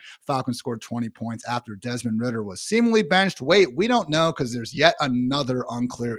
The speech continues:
injury situation going on in Atlanta. At first, we had word that it was Taylor Heinicke under center because Ridder was in the concussion protocol.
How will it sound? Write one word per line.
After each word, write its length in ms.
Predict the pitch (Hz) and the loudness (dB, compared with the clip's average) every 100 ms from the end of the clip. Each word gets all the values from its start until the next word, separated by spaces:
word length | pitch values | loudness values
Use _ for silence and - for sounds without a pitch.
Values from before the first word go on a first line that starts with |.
| 110 | -6
injury 280 | 113 117 104 | -6 -6 -10
situation 680 | 110 - 101 101 - 107 - - - | -10 -12 -10 -10 -8 -8 -8 -14 -10
going 260 | 113 113 104 | -4 -2 -4
on 260 | 101 101 95 | -6 -8 -10
in 120 | 98 | -12
Atlanta. 600 | 92 98 127 143 143 131 - - - 127 | -14 -8 -2 2 2 0 -4 -14 -12 -10
At 120 | - | -6
first, 240 | 151 151 143 | -2 -2 -2
we 120 | 131 | 0
had 320 | 127 127 110 | 2 0 -2
word 280 | 117 131 120 | -2 -2 -2
that 240 | 123 139 - | 0 0 -2
it 60 | 107 | -12
was 140 | 123 | -12
Taylor 260 | - 120 135 | -8 -4 0
Heinicke 460 | 143 - - 151 | 2 2 0 -2
under 200 | 143 143 | -2 -4
center 320 | - 143 151 | -2 0 0
because 380 | 135 131 139 113 | -2 -2 -4 -2
Ridder 220 | 123 139 | -4 -4
was 100 | 139 | -2
in 60 | 127 | -2
the 60 | 131 | -2
concussion 520 | 113 127 208 247 139 | -4 0 0 0 -2
protocol. 600 | 127 117 113 120 139 - | -2 -4 -4 0 2 2